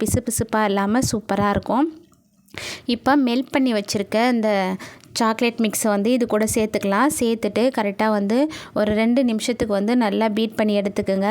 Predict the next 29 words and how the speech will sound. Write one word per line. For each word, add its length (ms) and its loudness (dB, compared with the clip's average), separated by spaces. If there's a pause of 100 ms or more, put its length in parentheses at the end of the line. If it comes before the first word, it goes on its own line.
(140)
இப்போ 320 -2
நம்ம 220 0
இதுல 260 0
வந்து 220 0
முட்டையில 500 0
வந்து 160 0
அந்த 160 0 (100)
சாக்லேட் 420 0
வந்து 240 0
நல்லா 360 0
மிக்ஸ் 260 -4
ஆகி 260 -2
வரணும். 380 0 (420)
நம்ம 220 2
மிக்ஸ் 320 -2
பண்ண, 240 2
மிக்ஸ் 240 -8
பண்ண 240 0
அதுல 220 2
வந்து 240 0
ஒரு 160 0
ஷைனிங்கா 540 0 (120)
ஒரு 140 2 (720)
லேயர் 340 2
மாதிரி 180 0 (100)
தெரியும். 260 0
அது 200 0
கண்டிப்பா 380 0 (100)
இருந்ததுன்னா 400 0